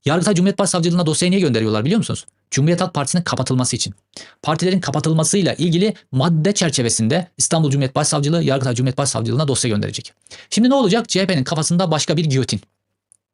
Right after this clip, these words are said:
Şimdi Özgür Özel bu iddianameden çıkan mantıkla bu bir suç örgütüyse ve bu suç örgütünün de amacı önce C H P Genel Başkanlığını sonra da Cumhurbaşkanlığı adaylığı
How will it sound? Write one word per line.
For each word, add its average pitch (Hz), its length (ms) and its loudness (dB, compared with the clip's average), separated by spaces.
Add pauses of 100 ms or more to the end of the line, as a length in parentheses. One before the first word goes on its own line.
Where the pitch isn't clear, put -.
(140)
Şimdi 175 380 2 (300)
Özgür 170 240 2
Özel 247 340 2
bu 208 80 2
iddianameden 196 460 4
çıkan 208 220 2
mantıkla 180 480 2 (300)
bu 165 340 2
bir 185 80 2
suç - 220 0
örgütüyse 175 520 0 (180)
ve 170 80 2
bu 196 40 2
suç - 140 -2
örgütünün 175 340 2
de 151 60 0
amacı 160 300 0
önce 156 200 2
C 143 80 0
H 139 40 0
P 156 80 -2
Genel 151 240 2
Başkanlığını 143 420 0
sonra 180 280 0
da 214 120 0 (100)
Cumhurbaşkanlığı 151 480 0
adaylığı 131 460 0